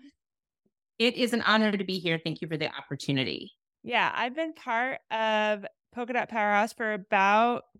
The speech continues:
Speaker 2: almost four years. I just did my renewal for the fourth year, and I have just loved talking to you, getting to know you, and I'm just so excited. So to get started, how are you involved in the neurodivergent community?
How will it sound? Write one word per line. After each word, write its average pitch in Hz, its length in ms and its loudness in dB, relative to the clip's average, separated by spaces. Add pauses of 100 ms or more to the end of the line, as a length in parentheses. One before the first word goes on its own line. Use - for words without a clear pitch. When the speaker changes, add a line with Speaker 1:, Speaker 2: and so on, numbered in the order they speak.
(320)
Speaker 2:
almost 302 360 4
four 247 180 2
years. 190 320 0
I 202 120 -4
just 233 300 -6
did 254 120 -6
my 233 120 -4
renewal 214 400 -2
for 214 140 -6
the 202 100 -4
fourth 202 360 0
year, 196 300 0 (360)
and 214 460 4 (180)
I 220 560 2
have 220 120 -6
just 214 320 -8
loved 202 280 2
talking 240 440 0
to 277 40 -4
you, 277 220 -4
getting 220 280 -2
to 196 60 -4
know 208 320 2
you, 269 220 0
and 247 680 -2
I'm 208 220 -6
just 214 220 -12
so 202 140 -2
excited. - 460 -8 (380)
So 214 600 2
to 254 100 -4
get 311 240 2
started, 240 520 2
how 269 340 -2
are 311 160 0
you 285 200 -4
involved 220 420 2
in 226 100 -6
the 226 60 -6
neurodivergent 208 800 -2
community? 202 640 -8